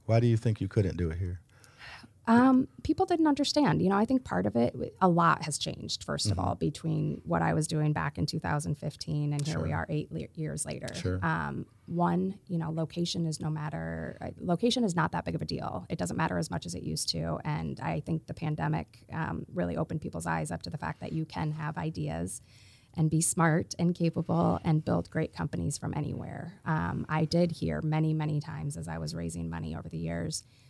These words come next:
Speaker 2: that we wouldn't be able to do this in Iowa, that you had to be in Silicon Valley or New York, like you said. And to me, that just didn't make sense. There's incredibly talented people here. The cost of living is so, you know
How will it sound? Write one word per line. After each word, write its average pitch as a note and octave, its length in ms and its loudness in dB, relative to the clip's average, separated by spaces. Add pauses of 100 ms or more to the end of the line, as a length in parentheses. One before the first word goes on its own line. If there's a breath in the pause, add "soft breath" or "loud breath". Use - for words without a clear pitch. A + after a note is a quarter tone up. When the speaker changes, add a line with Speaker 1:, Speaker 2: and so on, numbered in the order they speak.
(140)
Speaker 2:
that - 560 -2 (640)
we E3 120 4
wouldn't D#3 260 2
be E3 100 -4
able E3 160 -4
to D#3 80 -6
do - 160 -6
this - 240 -10
in - 80 -8
Iowa, - 480 -8
that - 160 -8
you D#3+ 80 -4
had D#3+ 340 -2
to - 80 -6
be - 380 -8
in D3+ 300 -2
Silicon - 420 -6
Valley D#3 240 -6
or D#3+ 120 -6
New D#3 120 -2
York, D#3+ 340 -2
like D#3+ 160 -8
you D#3 60 -6
said. F3+ 360 -2 (520 soft breath)
And D#3+ 220 6
to G3+ 100 2
me, B3 180 6
that F3 180 2
just E3+ 140 -4
didn't D#3 180 2
make D3+ 120 -4
sense. - 340 -2
There's D#3+ 240 -2
incredibly G3+ 460 -2
talented - 440 -4
people D3 260 -6
here. E3+ 220 -2
The E3+ 80 -6
cost - 260 -2
of E3+ 80 -2
living E3+ 260 -2
is E3 120 -2
so, F3+ 520 0 (100)
you E3+ 100 -2
know - 200 -4